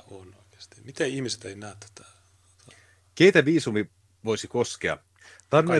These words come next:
Speaker 1: Kaikkia.
Speaker 2: mukaan hankkeen yksi su-, <laughs> kaikkea. Yksi
Speaker 1: Paitsi
Speaker 2: suurimmista
Speaker 1: valkoisia.
Speaker 2: haasteista on oikeuden,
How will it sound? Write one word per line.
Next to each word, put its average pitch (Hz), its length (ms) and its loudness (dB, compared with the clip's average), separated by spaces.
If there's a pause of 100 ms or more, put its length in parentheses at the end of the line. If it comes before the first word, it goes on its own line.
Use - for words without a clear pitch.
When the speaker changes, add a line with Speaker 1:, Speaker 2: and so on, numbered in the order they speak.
(120)
Speaker 1:
Kaikkia. 131 80 -6
Speaker 2:
mukaan 120 220 -2
hankkeen 131 440 0
yksi 127 280 -4
su-, 135 80 -6 (160)
<laughs> - 80 -18
kaikkea. - 440 -4 (140)
Yksi 107 100 -8 (220)
Speaker 1:
Paitsi 110 220 -4
Speaker 2:
suurimmista 151 420 2
Speaker 1:
valkoisia. - 280 -4 (300)
Speaker 2:
haasteista 139 540 2
on 107 80 -4
oikeuden, 120 540 -2